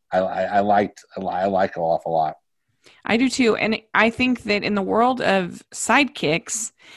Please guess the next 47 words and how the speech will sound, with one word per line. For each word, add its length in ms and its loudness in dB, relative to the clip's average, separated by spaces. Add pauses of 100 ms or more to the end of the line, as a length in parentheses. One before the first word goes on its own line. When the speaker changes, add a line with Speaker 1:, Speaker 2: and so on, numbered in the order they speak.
(180)
Speaker 2:
in, 180 0
as 300 -2
far 140 2
as 100 0
Disney 280 -2
sidekicks, 680 0 (340)
I 100 4
think 200 2
he's 180 4 (100)
actually 440 0
a 20 4
sidekick 540 -2
that 160 -4
matters 800 0
to 120 -10
the 120 -6
plot 680 0 (280)
Speaker 1:
Yeah. 160 2
Speaker 2:
in 80 4
a 40 2
way 300 4
that 300 0
very 280 0
few 220 -8
sidekicks 680 -6
Speaker 1:
Yeah. 120 -10
Speaker 2:
do. 400 -2 (500)
Uh, 40 -2
most 240 2
of 60 -2
them 120 6
are 60 10
for 80 8
Speaker 1:
Absolutely. 200 0
Speaker 2:
comic 280 -4
relief, 580 -2 (260)
but 120 6
Speaker 1:
Yeah. 180 4
Speaker 2:
he's, 320 0
like, 180 0
really 600 0
important 640 0
because 400 -8
he's 220 -2
Speaker 1:
Mm-hmm. 60 -2
Speaker 2:
the 80 -2
one 460 0